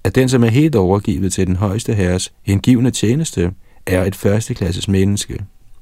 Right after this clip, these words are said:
Folk flest er kun ivrige efter velsignelser fra halvguder, familiemedlemmer og samfund, fordi sådanne velsignelser fremmer fysisk nydelse af sanserne.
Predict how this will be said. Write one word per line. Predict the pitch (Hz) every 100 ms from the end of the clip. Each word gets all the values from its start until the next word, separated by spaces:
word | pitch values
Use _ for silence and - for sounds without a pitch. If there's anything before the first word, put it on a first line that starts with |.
| - - - - - - - - - - - - -
Folk | - 147 131
flest | - 139 131
er | 151
kun | 143 147
ivrige | 120 113 123 117
efter | 127
velsignelser | 113 107 - - 107 117
fra | 110 104
halvguder, | 101 95 95 101 101 104 104
familiemedlemmer | - 113 117 113 123 123 117 113 110
og | 98 117
samfund, | 117 98 92 92 98 -
fordi | - 104 107 87
sådanne | - 139 160 151
velsignelser | 147 143 - 107 - 117 123
fremmer | - 98 113 120
fysisk | - 127 123 139 -
nydelse | 98 92 95 110 -
af | 117
sanserne. | - 92 90 98 101